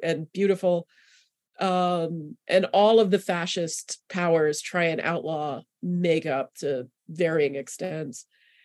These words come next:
And, um,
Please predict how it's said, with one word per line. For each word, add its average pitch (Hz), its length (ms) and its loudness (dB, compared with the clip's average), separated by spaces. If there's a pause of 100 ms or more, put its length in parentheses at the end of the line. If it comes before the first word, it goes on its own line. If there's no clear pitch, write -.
(440)
And, 190 760 2 (500)
um, 170 840 0